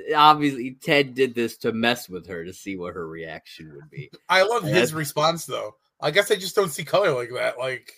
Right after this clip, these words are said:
Speaker 1: Yeah. <laughs>
Speaker 2: Mm-hmm.
Speaker 1: Oh man, it was, it's so funny. He's just, just messing with her. And, uh, and I love that 'cause they're in that stage of their relationship where they can do that.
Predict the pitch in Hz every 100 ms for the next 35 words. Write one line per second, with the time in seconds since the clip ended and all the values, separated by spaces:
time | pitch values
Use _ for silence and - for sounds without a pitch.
0 | _ - 123 101 - - 190 - 151 151
1 | 165 - - - _ _ _ _ - -
2 | - - 120 120 117 107 107 104 101 127
3 | 135 127 127 135 123 120 104 98 92 98
4 | 110 117 135 139 _ _ - - _ _
5 | - 196 233 285 175 120 92 85 - 120
6 | 117 120 120 120 123 - 147 180 202 233
7 | 233 87 - 127 135 143 156 151 156 160
8 | - - 160 147 139 117 123 113 110 113
9 | - 90 95 87 87 85 80 82 71 60